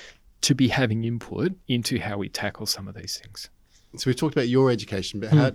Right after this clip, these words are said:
Speaker 2: how do you are you looking for that sort of,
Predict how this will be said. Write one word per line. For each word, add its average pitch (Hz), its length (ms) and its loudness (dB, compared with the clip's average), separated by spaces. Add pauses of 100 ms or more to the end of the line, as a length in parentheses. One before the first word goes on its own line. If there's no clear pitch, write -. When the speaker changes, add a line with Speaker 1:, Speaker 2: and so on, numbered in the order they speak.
Speaker 2:
how 123 140 -4
do 131 80 -4
you 117 360 -4 (920)
are 131 60 -2
you 120 140 2
looking 127 360 -2
for - 280 -10
that 107 200 2
sort 104 200 -4
of, - 260 -6